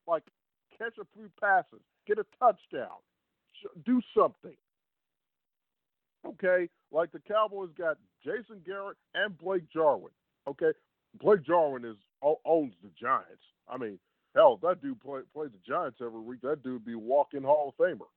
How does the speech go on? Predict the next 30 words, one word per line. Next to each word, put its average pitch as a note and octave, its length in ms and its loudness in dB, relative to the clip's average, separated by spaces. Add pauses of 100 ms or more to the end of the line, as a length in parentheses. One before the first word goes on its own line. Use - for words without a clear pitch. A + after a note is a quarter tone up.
(340)
But C3+ 240 4 (280)
he's C#3+ 180 -10
gonna D#3+ 220 -4
need D#3 80 -4
to C#3+ 60 -8
do D3 260 -14
something D3 240 -2 (100)
Sunday D3 260 -6
night. B2+ 280 -8 (340)
So C#3+ 120 0
bottom F#3 420 6
line, C#3 280 -6 (420)
look, C3 220 -6 (2250)
I, C#3 100 -2 (2250)
this D#3+ 220 4
might A3 200 4
come F#3 200 0
down D#3+ 240 2
to B2+ 60 -12 (120)
coaching. C#3+ 520 -10 (140)
This, D3 200 -16
this D3 120 -12
is - 120 -20
probably E3 240 2
gonna D#3 160 -2 (120)
come D3+ 220 0
down C3 420 -4
to B2+ 220 -10 (320)
the G#2+ 80 -14 (140)
final E3+ 340 4